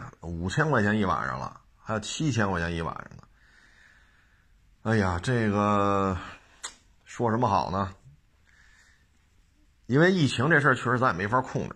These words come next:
啊，说它一定没有，一定有，咱没这本事。所以有些酒店吧，咱也不好预定啊。你比如我现在我要预定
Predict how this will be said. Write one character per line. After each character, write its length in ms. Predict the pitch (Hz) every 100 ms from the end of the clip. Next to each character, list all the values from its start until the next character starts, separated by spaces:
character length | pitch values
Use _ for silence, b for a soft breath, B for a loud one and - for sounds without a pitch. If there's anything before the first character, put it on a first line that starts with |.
| -
啊， 180 | - 64
说 160 | - 113
它 100 | 127
一 200 | 110 135
定 180 | 139 101
没 160 | 101
有， 280 | 113 - 76
一 140 | - 113
定 200 | 127 90
有， 320 | 60 58 -
咱 180 | - 101
没 220 | 120 120
这 100 | 135
本 180 | 101 - -
事。 260 | - 87 B B B B B B -
所 200 | - 143
以 60 | 147
有 120 | 101
些 140 | 139
酒 220 | 117 85
店 180 | 98 135
吧， 140 | 101 85
咱 140 | 107
也 60 | 131
不 140 | 123
好 180 | 92 71
预 140 | 101
定 160 | 113 120 - _ _ _ _ _ _ _ _
啊。 180 | - - -
你 100 | 120
比 80 | 131
如 140 | 143
我 60 | 120
现 200 | 147 139
在 220 | 143 110
我 120 | 98
要 100 | 110
预 140 | 131
定 120 | 123